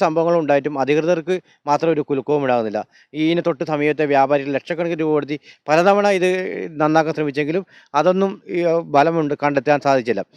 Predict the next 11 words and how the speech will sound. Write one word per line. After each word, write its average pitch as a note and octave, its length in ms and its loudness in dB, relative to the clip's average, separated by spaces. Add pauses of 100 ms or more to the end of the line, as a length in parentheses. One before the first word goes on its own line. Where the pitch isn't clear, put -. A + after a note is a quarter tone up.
(240)
രണ്ടോ D#3+ 260 2
മൂന്നോ F3+ 220 2
ദിവസം E3 200 0
കഴിയുമ്പോൾ E3+ 220 0
ഇതെല്ലാം F3 260 0
പോകുന്നൊരവസ്ഥയാണ്. E3 640 0 (300)
എന്നിട്ട് F#3 240 2
അധികൃതരെ G3+ 460 2
ശ്രദ്ധപ്പെടുത്തുമ്പോൾ E3+ 640 -2
അധികൃതർ D#3 360 -4
പറയുന്നത് D3 360 -2